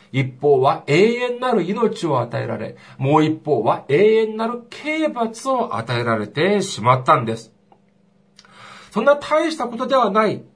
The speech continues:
と考えて、思っていたのに、ではなく、神様は大きな関心を持って私たちをご覧になっているということ、私たちを見ている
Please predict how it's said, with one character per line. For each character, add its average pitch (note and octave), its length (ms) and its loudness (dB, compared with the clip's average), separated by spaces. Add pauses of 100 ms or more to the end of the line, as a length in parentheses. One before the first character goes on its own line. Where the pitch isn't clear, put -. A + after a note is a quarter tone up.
(100)
と C#4 120 0
考 A3+ 360 0
え G#3+ 100 2
て、 C#3 220 -4
思 F3+ 240 2
っ A#3 40 2
て D3+ 120 0
い C#3 40 -2
た C#3+ 120 2
の C3+ 100 0
に、 A2 160 -4
で B3 120 4
は B3+ 180 4
な A3 140 2
く、 - 260 -4 (200)
神 B3+ 240 -2
様 G3 300 0
は G3 240 -2
大 D#4+ 340 2
き D4 120 -8
な B3+ 140 -2
関 C4 380 -4
心 D4 380 -6
を C4+ 80 2
持 D4+ 200 0
っ D#4+ 60 -12
て F#3 360 -2 (160)
私 F3 400 2
た D#3+ 160 0
ち - 180 -2
を G3+ 140 6
ご D3 200 0
覧 A3+ 200 2
に C4 100 -10
な C4 100 -2
っ B3 80 -8
て G#3+ 160 0
い G3+ 40 2
る G3 60 -8
と G3 120 -2
い F#3 240 0
う F3 80 0
こ - 180 -6
と、 - 120 -10
私 A3+ 260 -2
た G3+ 100 -4
ち F#3+ 140 -4
を F#3 60 2
見 B3+ 120 -6
て C4+ 140 -4
い G#3 120 4
る A#2 180 -4